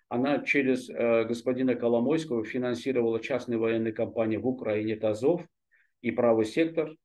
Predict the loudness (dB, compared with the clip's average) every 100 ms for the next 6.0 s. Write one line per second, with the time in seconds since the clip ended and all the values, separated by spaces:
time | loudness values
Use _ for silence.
0 | _ _ _ 0 2 2 2 4 4 6
1 | 4 4 0 -4 0 4 4 2 -2 0
2 | 0 0 -2 -4 -8 -6 -6 -4 -2 -2
3 | 0 0 2 0 -2 -8 -4 -2 -2 -2
4 | -2 -2 -4 -4 2 4 4 2 -2 -2
5 | 0 0 0 -4 -2 4 6 6 2